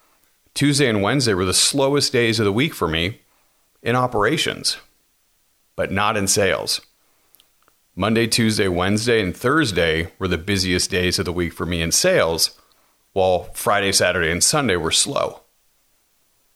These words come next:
So I had to do work from home. Now, it wasn't too challenging at first. When I had Emily, long time ago, she was just a little peanut. She slept most of the time. So I could do the work that I needed to while she was taking naps.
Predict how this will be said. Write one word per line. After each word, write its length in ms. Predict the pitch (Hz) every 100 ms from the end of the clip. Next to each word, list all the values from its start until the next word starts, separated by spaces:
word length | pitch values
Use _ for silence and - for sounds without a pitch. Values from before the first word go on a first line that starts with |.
| _ _ -
So 120 | 151
I 60 |
had 80 | 156
to 60 | 156
do 80 | 156
work 180 | 170
from 140 | 160 143
home. 300 | 185 160 - _ _ _ _ _ _ _ _ _ _ _
Now, 240 | 123 127 127 - - _ _ _
it 80 | -
wasn't 380 | 135 202 240 -
too 120 | 196
challenging 520 | - 139 143 135 117
at 80 | 95
first. 600 | - 131 107 64 - - - - -
When 120 | 101
I 60 | 101
had 200 | 120 110
Emily, 540 | 117 156 104 78 82 110 _ _ _ _ _ -
long 260 | 98 110
time 240 | 101 87 80
ago, 420 | 73 78 90 120 _ _ _ _ _ _ _ _ _ _
she 160 | - 151
was 100 | 143
just 160 | 151
a 40 | 151
little 140 | 147
peanut. 440 | 147 160 165 80 - _
She 160 | - 143
slept 320 | - 160 151
most 240 | 95 82 -
of 60 |
the 120 | -
time. 320 | - - 131 - _ _ _ _ _ _ _ _ _ _ -
So 220 | 147 135
I 80 | 160
could 420 | 156 117 104 -
do 160 | 110
the 80 | 110
work 220 | 107 113
that 100 | 120
I 80 | 113
needed 300 | 110 143 131
to 160 | - 107
while 140 | 110
she 180 | 110 131
was 340 | 127 123 -
taking 300 | - 135 139
naps. 420 | 131 160 - -